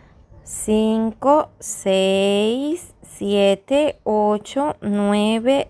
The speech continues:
diez y once cadenitas. Una vez tenemos las once cadenitas, nos vamos a venir a estos dos espacios que tenemos aquí de nuestro, eh, botoncito y vamos a hacer los tres medios puntos.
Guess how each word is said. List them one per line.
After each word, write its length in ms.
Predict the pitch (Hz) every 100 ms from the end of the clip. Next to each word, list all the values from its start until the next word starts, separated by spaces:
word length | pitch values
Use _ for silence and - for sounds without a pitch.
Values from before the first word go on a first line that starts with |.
| -
diez 640 | 202 196 220 233 269 302 - - - - - - -
y 280 | 262 262 -
once 580 | 285 302 311 294 302 294
cadenitas. 960 | 240 208 190 185 175 160 - - - - - - - _ - - -
Una 240 | 269 330 359
vez 160 | 349
tenemos 320 | 330 311 311 311
las 160 | 214
once 300 | 220 233 262
cadenitas, 580 | 262 285 285 226 208 262
nos 140 | 247
vamos 260 | 202 190 214
a 60 | 226
venir 320 | 240 247 - -
a 80 | 175
estos 320 | 180 208 214
dos 140 | 220
espacios 540 | 240 - 233 233 262 -
que 120 | 196
tenemos 460 | 165 165 170 202
aquí 260 | 220 220 247
de 120 | 127
nuestro, 420 | 262 262 269 277 - - - - - -
eh, 460 | 196 190 180 170 -
botoncito 880 | 202 240 247 320 330 240 220 247 349 - - - _ _ _ _ _ _ _
y 140 | 262 285
vamos 300 | 285 320 320
a 40 |
hacer 240 | 269 240
los 180 | 226 240
tres 300 | - 240 247
medios 360 | 233 226 226 233
puntos. 600 | 180 185 - - -